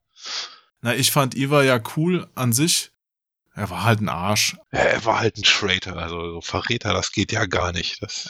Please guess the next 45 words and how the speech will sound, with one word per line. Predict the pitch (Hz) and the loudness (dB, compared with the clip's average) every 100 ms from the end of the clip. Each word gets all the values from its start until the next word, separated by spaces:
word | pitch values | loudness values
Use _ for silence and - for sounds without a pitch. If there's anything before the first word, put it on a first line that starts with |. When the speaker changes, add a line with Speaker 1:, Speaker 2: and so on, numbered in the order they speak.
| 90 | -8
Speaker 1:
Ja, | 85 82 90 90 87 98 _ _ _ _ _ - - - | -6 -4 -4 -6 -10 -14 _ _ _ _ _ -8 -6 0
ekelhaft. | 117 110 110 107 104 95 90 - - - - | 4 4 4 2 -2 -2 -6 -8 -12 -14 -8
Äh, | |
aber | 101 104 98 98 117 123 139 | -2 0 -2 -2 2 4 4
ich | 127 - | 4 2
hab | 135 131 | 2 2
ihm | 143 135 123 | 2 2 2
die | 131 | 2
Axt | 113 - - | 2 2 0
gegönnt | - 113 110 113 | 0 0 2 2
Speaker 2:
Ja, | 269 | 4
Speaker 1:
und | 107 | 4
Speaker 2:
deshalb | 104 120 | 6 4
hast | 151 | 4
du | |
Speaker 1:
deswegen | 113 117 117 | 4 4 4
Speaker 2:
die | 185 | 2
Feuergeschichte | - 113 90 - - 82 | 4 2 2 -6 -10 -10
gehabt. | 85 - - _ | -10 -12 -20 _
Speaker 1:
Genau, | - 165 107 | 0 2 4
Speaker 2:
Ja. | |
Speaker 1:
dann | 107 107 | 2 2
hat | 123 | 2
er | |
gesagt, | 165 180 185 | 0 0 -2
ich | 190 | 0
soll | - 175 | 0 0
noch | 180 | 0
das | 180 185 - - | 0 0 2 4
Leuchtfeuer | 202 151 - 131 117 101 | 6 6 4 4 4 4
entzünden. | 92 - | 0 2
Speaker 2:
Also | 107 | 4
anscheinend | 107 - 147 | 4 4 0
gibt's | - 170 | -2 -6
für | - | -4
jeden | 120 - 143 143 | 0 2 2 2
dieser | 123 117 | 4 4
kleinen | - 104 107 | 2 0 0
Storys, | - - 92 113 - | -2 -2 2 2 2
äh, | - 101 98 | 0 0 0
noch | 95 95 | 0 -2
so | - 98 | -2 -4
einen | |
kleinen | 92 107 98 92 | -2 0 0 -2
Epilog. | - 90 90 85 | -6 -4 -4 -6